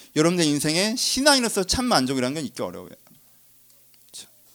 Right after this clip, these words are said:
내가 하나님의 사람으로서 세상을 바꾸고 있다고요? 축하드립니다. 예수 믿는 가족들을 만나서 가족끼리 그래도 은혜, 은혜 가운데 있다고요? 축하드려요. 물론 그렇게 되면 이 그 세 명이 진짜 교회가 될 수도 있겠죠.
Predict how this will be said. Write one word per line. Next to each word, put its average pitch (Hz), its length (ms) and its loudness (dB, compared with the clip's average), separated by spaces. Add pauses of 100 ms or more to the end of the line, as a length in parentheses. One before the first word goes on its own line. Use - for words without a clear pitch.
(380)
내가 151 160 0
하나님의 196 380 0
사람으로서 180 560 0
세상을 202 340 -2
바꾸고 156 320 -2
있다고요? 143 360 -2
축하드립니다. 165 720 -4 (260)
예수 139 240 0
믿는 170 220 -4
가족들을 151 400 -2
만나서 135 320 0
가족끼리 143 420 -6
그래도 135 220 -4
은혜, 135 400 0
은혜 139 160 0
가운데 143 260 2
있다고요? 127 300 -4
축하드려요. 120 600 -2 (440)
물론 226 260 2
그렇게 220 220 -2
되면 220 260 0
이 175 160 -6
그 196 180 -2
세 247 180 -4
명이 233 360 0
진짜 185 320 -2
교회가 170 300 4
될 151 120 2
수도 135 160 -4
있겠죠. - 400 -6